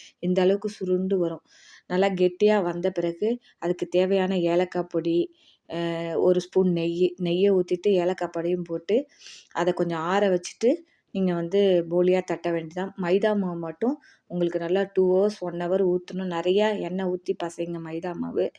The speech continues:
நம்ம எப்பயோ ஒரு வாட்டி தான் மை-, இது போலி ப-, சாப்பிட போறோம். டெய்லி சாப்பிட போல, ஃபங்க்ஷனுக்கு தான். போகி இது மாதிரி ஏதான என்னைக்கான ஏதான விசேஷம் தான் பண்ண போறோம். இப்ப கெட்டியா வந்துடுது பாருங்க.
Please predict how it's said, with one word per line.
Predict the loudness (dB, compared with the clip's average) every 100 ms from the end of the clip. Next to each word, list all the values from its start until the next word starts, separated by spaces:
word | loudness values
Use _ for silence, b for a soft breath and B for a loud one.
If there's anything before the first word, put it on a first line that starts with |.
| b b b b b -8
நம்ம | -4 0
எப்பயோ | 0 2 2
ஒரு | 4 2
வாட்டி | 0 -2
தான் | -2 -2
மை-, | -2 0 0 -2 -6
இது | -6 -2
போலி | 0 2
ப-, | 0 -2
சாப்பிட | -6 -8 -8 -10
போறோம். | -8 -10 -10
டெய்லி | -4 -2 -2 -6
சாப்பிட | -8 -10 -10
போல, | -10 -14
ஃபங்க்ஷனுக்கு | -14 -14 -8 -8 -8 -8
தான். | -10 B B B -10 -4
போகி | 4 6 4 4 2
இது | 4 2
மாதிரி | -2 2
ஏதான | 2 0 -2
என்னைக்கான | -4 -4 -6 -6 -6
ஏதான | -6 -8
விசேஷம் | -8 -8 -8 -10 -12
தான் | -12
பண்ண | -12 -14
போறோம். | -12 -10 -8 -10 B B
இப்ப | B -4
கெட்டியா | -2 0 0 0
வந்துடுது | -2 -6 -6 -14
பாருங்க. | -12 -8 -6